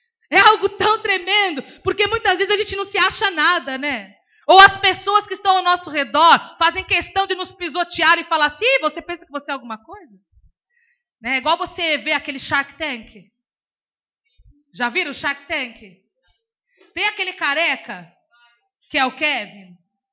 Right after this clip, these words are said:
Aquele careca me irrita. Por que que ele me irrita? Porque o senhor dele é literalmente o dinheiro. E as pessoas vão lá com as suas ideias e ele chama as pessoas de barata pra baixo.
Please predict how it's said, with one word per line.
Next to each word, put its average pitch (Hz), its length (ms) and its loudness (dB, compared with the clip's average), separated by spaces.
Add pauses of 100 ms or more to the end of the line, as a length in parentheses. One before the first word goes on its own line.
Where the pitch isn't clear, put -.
(240)
Aquele 349 160 -14
careca 320 360 -8
me 330 80 -12
irrita. 302 400 -18 (1160)
Por 392 160 -4
que 523 100 0
que 480 120 -6
ele 453 100 -2
me 403 160 -8
irrita? 190 480 -12 (340)
Porque 359 240 -8
o 427 60 -2
senhor 440 540 -4
dele 453 200 -4
é 427 200 -2
literalmente 440 640 0
o 440 80 -8
dinheiro. 269 680 -10 (500)
E 330 120 -6
as 415 140 -2
pessoas 453 460 -6
vão 453 200 -4
lá 381 180 0
com 349 160 -10
as 330 160 -8
suas 359 260 -10
ideias 302 720 -8 (640)
e 440 200 -6
ele 554 160 -10
chama 453 260 -8
as 466 80 -12
pessoas 427 380 -18
de 381 80 -18
barata 277 500 -8
pra 523 320 -16
baixo. - 300 -20